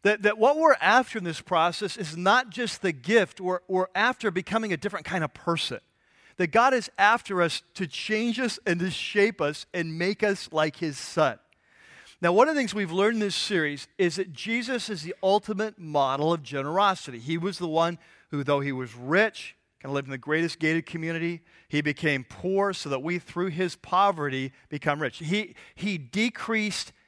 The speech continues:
his standard of living to increase ours. Okay, that's what he did.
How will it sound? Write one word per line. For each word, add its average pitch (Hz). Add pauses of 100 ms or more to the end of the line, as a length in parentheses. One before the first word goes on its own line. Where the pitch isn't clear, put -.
(140)
his 202
standard 185
of 135
living 135 (260)
to 151
increase 139
ours. - (160)
Okay, 143
that's 151
what 151
he 139
did. 123